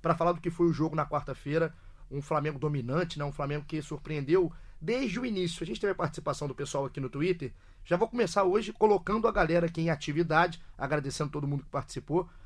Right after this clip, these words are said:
Aqui o Somos Todos Menos Alguns, gostei do nome do, do nosso twitteiro,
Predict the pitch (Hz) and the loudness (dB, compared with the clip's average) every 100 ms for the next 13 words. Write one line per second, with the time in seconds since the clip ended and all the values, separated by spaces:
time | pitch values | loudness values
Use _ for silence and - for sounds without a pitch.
0 | - - 175 175 240 233 170 233 220 165 | -20 -4 2 2 2 -2 0 2 2 0
1 | - 208 185 147 - - - 160 180 131 | 0 0 0 -2 -8 -10 0 2 2 2
2 | 139 107 123 170 - - - - 131 135 | 0 0 2 4 2 -2 -12 -12 -12 -12
3 | - 147 135 131 127 135 131 113 123 113 | -6 -4 -4 -4 -2 -2 -2 -6 -10 -10
4 | 127 120 123 - 143 147 - 185 156 120 | -10 -10 -12 -10 -8 -6 0 2 2 -4